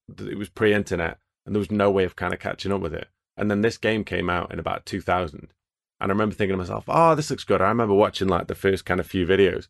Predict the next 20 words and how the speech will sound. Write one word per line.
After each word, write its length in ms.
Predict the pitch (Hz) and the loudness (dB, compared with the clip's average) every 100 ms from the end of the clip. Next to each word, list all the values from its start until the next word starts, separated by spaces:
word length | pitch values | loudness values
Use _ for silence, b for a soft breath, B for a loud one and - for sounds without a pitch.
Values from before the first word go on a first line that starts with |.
| _ b b _ | _ b b _
and, 220 | 101 95 92 | -4 -2 0
uh, 280 | 90 90 - _ _ _ - | 0 0 -2 _ _ _ -6
I, 200 | 104 - | -4 -4
I 60 | 104 | -6
picked 280 | - 123 117 | -4 -2 2
it 60 | |
up, 240 | 107 92 - _ _ - - | 2 2 -2 _ _ -18 -6
and, 260 | 92 90 87 | -4 -2 -2
uh, 240 | 85 85 - _ _ _ _ - | -2 -4 -8 _ _ _ _ -6
my, 260 | 98 92 - | -2 0 0
uh, 480 | 90 90 87 90 - - | 0 2 2 0 -4 -6
a 80 | |
good 160 | 90 107 | -2 0
friend 180 | 110 101 | 2 2
of 80 | 95 | 2
mine 180 | 90 | 0
picked 240 | 87 101 - | -2 -8 -10
up 140 | 87 | -8
as 100 | 90 | -2
well. 340 | 92 90 85 | 0 0 -2